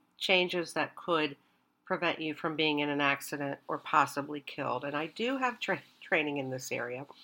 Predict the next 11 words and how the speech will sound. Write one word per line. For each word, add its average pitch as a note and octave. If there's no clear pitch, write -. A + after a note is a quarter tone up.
Yes, D#3
I D#3
do D#3
have D#3+
some E3
training. C3
And D#3
so -
let's D#3+
get D#3+
going. -